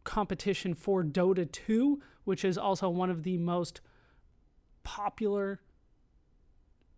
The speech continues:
well, esports games. Uh, but this is still a huge number, and it's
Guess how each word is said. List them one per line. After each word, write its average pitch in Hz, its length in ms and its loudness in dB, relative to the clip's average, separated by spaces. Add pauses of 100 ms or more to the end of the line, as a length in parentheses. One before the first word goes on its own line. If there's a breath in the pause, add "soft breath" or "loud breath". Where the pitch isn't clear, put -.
(400)
well, 170 340 -2
esports 190 520 0
games. 175 400 0 (400 loud breath)
Uh, 170 240 2 (320)
but 196 340 6 (240)
this 233 220 2
is 247 100 0
still 294 400 0
a 269 160 -2
huge 247 560 2
number, 208 520 2
and 180 200 0
it's 180 260 -2